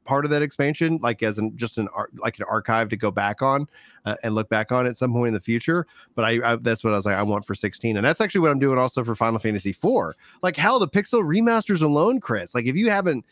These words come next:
ever got a chance to go and, and, and pick that up, like, that, even on Switch, like, when you're just, like, in the airport, like, it's a great experience 'cause you can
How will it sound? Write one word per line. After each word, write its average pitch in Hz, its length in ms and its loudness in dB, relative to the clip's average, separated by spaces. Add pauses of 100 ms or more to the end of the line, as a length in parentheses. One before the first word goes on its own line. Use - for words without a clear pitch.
(320)
ever 151 220 0
got 156 200 4
a 139 80 2
chance 143 340 0
to 139 100 -2
go 135 180 2
and, 117 160 -2
and, 117 140 0
and 117 260 -2
pick 151 200 -4
that 135 180 2
up, 151 180 -2
like, 117 180 -2
that, 135 220 2 (260)
even 226 220 2
on 156 160 2
Switch, 123 540 -2
like, 104 140 -4
when 127 120 -2
you're 139 80 0
just, 147 160 -4
like, 131 180 -2
in 131 120 0
the 139 100 2
airport, 107 540 -2 (320)
like, 127 180 -4 (380)
it's 208 260 -2
a 359 80 2
great 139 280 2
experience 120 600 -2
'cause 110 160 -4
you 175 100 0
can 135 280 -2